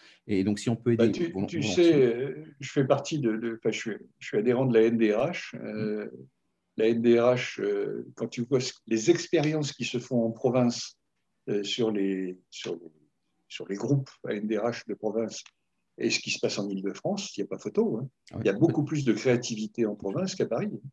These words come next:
Speaker 2: alors qu'on a beaucoup plus de moyens sur Paris. Ce qui, ce qui... Bon, mais voilà.
Speaker 1: Même en formation, il y a plein de petits
Speaker 2: Comme
Speaker 1: groupes.
Speaker 2: quoi, ça permet encore d'espérer.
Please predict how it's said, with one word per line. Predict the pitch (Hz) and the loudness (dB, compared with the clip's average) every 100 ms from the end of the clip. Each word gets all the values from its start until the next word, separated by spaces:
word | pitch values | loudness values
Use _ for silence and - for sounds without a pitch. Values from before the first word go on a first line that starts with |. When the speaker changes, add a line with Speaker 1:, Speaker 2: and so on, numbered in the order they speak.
| _ _ _ _ _ - | _ _ _ _ _ 0
Speaker 2:
alors | 117 131 | 2 4
qu'on | 135 123 | 6 6
a | |
beaucoup | 117 151 143 | 6 2 2
plus | 147 | 0
de | 127 | 2
moyens | 104 117 151 | 4 4 4
sur | 117 | 2
Paris. | 98 139 156 - _ _ - | 2 2 0 -4 _ _ -20
Ce | - - | -14 -14
qui, | - 110 107 | -10 -8 -8
ce | 107 - | -12 -18
qui... | _ _ - | _ _ -8
Bon, | 107 _ _ 117 | -8 _ _ -8
mais | 104 104 _ | -8 -8 _
voilà. | - 101 | -12 -4
Speaker 1:
Même | 117 | -4
en | 139 | -4
formation, | - 120 110 - | -2 -2 0 -2
il | 143 | -2
y | |
a | - | 0
plein | 135 | 0
de | 135 | 0
petits | 127 | 0
Speaker 2:
Comme | 123 127 | 2 2
Speaker 1:
groupes. | |
Speaker 2:
quoi, | 117 | 2
ça | 117 113 | 2 2
permet | 117 107 117 | 0 2 2
encore | 110 110 117 117 | 2 2 2 2
d'espérer. | 104 - 113 113 120 | -4 0 2 2 0